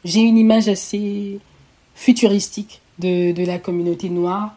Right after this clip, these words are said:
très positive, dans le sens où je vois des, des, des, des jeunes hommes ou des jeunes femmes ou des, des,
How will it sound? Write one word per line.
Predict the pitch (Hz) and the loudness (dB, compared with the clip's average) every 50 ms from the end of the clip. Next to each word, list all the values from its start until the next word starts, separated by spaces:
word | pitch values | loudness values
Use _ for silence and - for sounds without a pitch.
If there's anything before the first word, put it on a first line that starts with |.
| _ - - _ _ _ - | _ -20 -20 _ _ _ -8
très | - - 233 226 | -2 0 0 0
positive, | 233 - 208 185 196 - - - - 202 214 226 220 220 _ _ - _ _ _ - | 2 0 0 0 0 -4 -6 -6 -6 -4 -4 -6 -8 -12 _ _ -20 _ _ _ -6
dans | 180 185 | -4 -2
le | 190 190 | 0 0
sens | 190 - - 214 202 208 - - - - - - | -2 -2 -2 -2 -2 -2 -6 -10 -12 -12 -8 -4
où | 214 214 220 214 | -2 0 0 -2
je | 202 196 | -2 -4
vois | 190 175 156 - 175 185 190 196 196 | -4 -6 -6 -6 -4 -4 -2 -2 -4
des, | 185 170 175 175 175 170 170 | -4 -4 -2 -2 0 -2 -2
des, | 160 165 170 170 165 165 160 160 160 - - - _ _ _ _ _ _ _ _ _ _ _ _ _ - | -4 -4 -4 -4 -4 -4 -6 -8 -10 -12 -18 -20 _ _ _ _ _ _ _ _ _ _ _ _ _ -8
des, | 151 160 202 196 190 | -2 0 0 0 0
des | 180 165 196 | 0 -2 -2
jeunes | 190 165 165 214 220 214 220 | -2 0 2 2 2 2 2
hommes | 226 233 247 247 233 | 0 2 2 2 2
ou | 214 190 | 2 0
des | 175 180 | -2 -2
jeunes | 165 185 220 240 240 | 2 4 6 6 6
femmes | - - - 233 233 233 220 208 | 4 0 -6 -4 -2 -2 0 0
ou | 196 | 0
des, | 185 180 185 180 180 180 | 0 0 -2 -2 -2 -2
des, | 170 170 170 165 | -2 -2 -4 -4